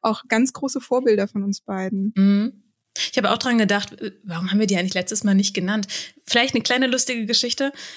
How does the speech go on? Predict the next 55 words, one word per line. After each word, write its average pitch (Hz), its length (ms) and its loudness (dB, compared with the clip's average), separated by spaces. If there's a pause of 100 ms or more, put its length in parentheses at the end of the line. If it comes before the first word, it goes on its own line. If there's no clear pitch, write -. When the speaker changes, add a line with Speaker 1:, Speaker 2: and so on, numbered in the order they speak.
(200)
Speaker 2:
Äh, 220 300 2
zu 220 160 2
Beginn 233 280 2
dieses 240 280 0
Podcasts, 214 520 0
ich 208 140 0
hab 247 160 -4
schon, 226 380 0
ich, 233 200 -6
also 196 140 2
ich 180 100 -2
erzähl 254 200 2
mal 262 80 4
meine 247 180 4
Perspektive, 226 460 0
weil 196 80 2
deine 185 200 0
kenn 196 160 -4
ich 170 100 -8
natürlich 160 340 -10
nicht. 196 180 0 (380)
Ich 262 100 4
dachte 254 260 4
mir, 220 200 0
oh, 196 60 -2
ich 196 140 -2
würd 208 120 -4
super 226 260 0
gerne 214 120 2
einen 208 100 2
Podcast 214 400 0
zum 208 100 0
Thema 190 220 4
Kreativität 190 680 -2
machen. 196 460 0 (240)
Dann 196 220 6
bin 220 120 2
ich 220 100 4
durch 208 140 0
eine 202 140 2
gute 214 180 0
Freundin 202 340 0
auf 175 120 -4
dich - 180 -4
gestoßen, 196 400 0
Jenno, 185 280 0 (340)
und 220 60 0
meinte, 202 160 4
hey 339 360 6
Jenny, 339 320 2
wollen 320 200 2
wir 320 60 4
einen 302 80 -2
Podcast 277 440 0
machen? 196 300 2